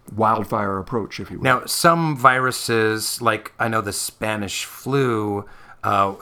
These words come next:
Speaker 2: dipped down over the summer, and,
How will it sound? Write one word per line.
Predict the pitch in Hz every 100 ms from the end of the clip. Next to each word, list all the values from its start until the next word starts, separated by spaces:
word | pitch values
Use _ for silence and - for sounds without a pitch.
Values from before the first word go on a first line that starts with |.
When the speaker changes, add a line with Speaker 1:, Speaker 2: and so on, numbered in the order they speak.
| 113
Speaker 2:
dipped | 120 123 - 98
down | 117 120 113 101
over | 95 104 95
the | 87
summer, | 85 - - 139 101 82 82 104 - - - -
and, | 104 104 101 98 95 92